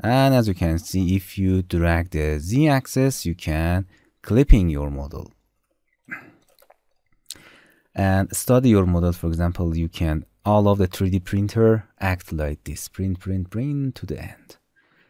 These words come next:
You can see inside of your model very easy. Simply click on that. We have a simple settings for that.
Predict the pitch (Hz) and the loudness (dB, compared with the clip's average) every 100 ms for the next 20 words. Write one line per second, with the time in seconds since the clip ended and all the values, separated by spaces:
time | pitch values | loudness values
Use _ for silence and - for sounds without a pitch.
0 | _ 110 123 135 139 139 - 95 92 95 | _ 0 4 6 6 4 0 0 2 2
1 | 95 95 90 _ _ _ _ _ _ _ | 2 -2 -6 _ _ _ _ _ _ _
2 | _ - - 92 92 90 - 117 120 - | _ -16 -10 -4 -4 -2 0 2 2 0
3 | 107 98 95 95 92 90 85 85 82 82 | 0 0 2 0 -2 -2 -2 0 0 -2
4 | 87 _ _ _ _ _ _ _ _ _ | -6 _ _ _ _ _ _ _ _ _
5 | _ _ _ _ _ 78 78 76 78 78 | _ _ _ _ _ -8 -8 -8 -8 -8
6 | 80 82 _ _ 71 80 80 - - - | -10 -12 _ _ -12 -12 -12 -16 -20 -20
7 | _ _ _ _ _ _ _ _ _ _ | _ _ _ _ _ _ _ _ _ _
8 | - _ _ _ _ _ 120 127 127 - | -20 _ _ _ _ _ -2 0 0 4
9 | 120 143 151 156 156 160 156 - - 107 | 4 6 4 4 6 6 4 0 -6 -2
10 | 104 107 98 107 104 104 98 95 95 90 | 2 2 2 2 2 2 4 4 4 0
11 | - 127 127 - 131 131 123 _ _ _ | 0 0 4 4 6 4 0 _ _ _
12 | _ _ _ _ - 120 127 123 120 120 | _ _ _ _ -2 0 4 4 4 4
13 | 120 120 123 127 - | 6 6 4 2 -2